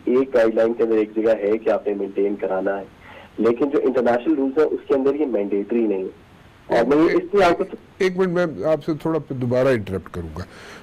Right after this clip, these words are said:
Speaker 2: So आप ये कह रहे हैं कि किसी जगह पे, आ, ये mandatory है और किसी जगह पे नहीं है। So डब्ल्यूएचओ ने different क्राइटेरियाज रखे हैं different जगहों पे?
Speaker 1: देखिए, हर डब्ल्यूएचओ ने एक क्राइटेरिया, जिसमें for example मैं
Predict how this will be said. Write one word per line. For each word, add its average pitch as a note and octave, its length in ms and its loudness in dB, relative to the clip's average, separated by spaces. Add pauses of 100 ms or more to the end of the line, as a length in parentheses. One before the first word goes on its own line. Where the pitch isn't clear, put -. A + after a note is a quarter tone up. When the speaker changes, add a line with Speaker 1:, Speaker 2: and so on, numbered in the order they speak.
(120)
Speaker 2:
So F3+ 100 0
आप E3 320 2
ये G#3 160 2
कह D3 200 2
रहे B2+ 260 0
हैं D3+ 140 -2
कि D3+ 200 -2
किसी - 480 -6
जगह D3+ 280 2
पे, D3 300 -2
आ, - 840 0 (220)
ये D3 160 2
mandatory B2+ 560 0
है C3+ 420 0
और C#3 120 -2
किसी D3 260 -6
जगह C#3+ 240 0
पे C#3 160 -2
नहीं B2 280 -2
है। G2+ 180 -4
So - 100 -6
डब्ल्यूएचओ F3 760 2
ने F3+ 200 2
different C#3 540 0
क्राइटेरियाज F3+ 640 0
रखे E3 220 -4
हैं F3 120 -2
different E3 320 -2
जगहों A2+ 280 0
पे? G3 220 2 (760)
Speaker 1:
देखिए, - 300 2 (200)
हर E3+ 200 0 (260)
डब्ल्यूएचओ D#3+ 600 4
ने D#3+ 120 4
एक C#3+ 240 -2
क्राइटेरिया, C#3+ 360 0
जिसमें G3+ 220 4
for F3 100 2
example D#3 320 2
मैं F3 100 2